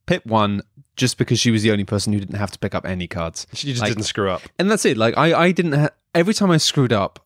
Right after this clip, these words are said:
Speaker 1: I screwed up with quite a small amount of cards, and it was a huge relief. I was like, "Oh, thank goodness. I, I only have to pick up <laughs> four." Because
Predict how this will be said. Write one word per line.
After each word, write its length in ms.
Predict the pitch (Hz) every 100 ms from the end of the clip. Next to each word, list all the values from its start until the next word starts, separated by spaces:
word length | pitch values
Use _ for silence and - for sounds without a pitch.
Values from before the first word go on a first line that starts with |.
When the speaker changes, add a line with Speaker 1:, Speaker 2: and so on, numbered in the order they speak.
| -
Speaker 1:
I 120 | 120
screwed 280 | - 123 110
up 140 | 101
with 260 | 101 92 101
quite 220 | - 104
a 40 |
small 460 | 98 - 107 98 98
amount 200 | 92 76
of 100 | -
cards, 320 | - 90 87
and 80 | 95
it 40 |
was 120 | 71 98
a 40 |
huge 640 | - - - 101 92 92
relief. 460 | 90 85 80 - - -
I 40 |
was 120 | 92
like, 140 | 98 78
"Oh, 160 | 110 92
thank 240 | - 98 98
goodness. 400 | 101 92 - -
I, 100 | - -
I 80 | 101
only 260 | 113 117 101
have 160 | 104
to 80 | 147
pick 180 | - 160
up 140 | -
<laughs> 140 | - -
four." 320 | 107 95 90 - - - -
Because 260 | 120 151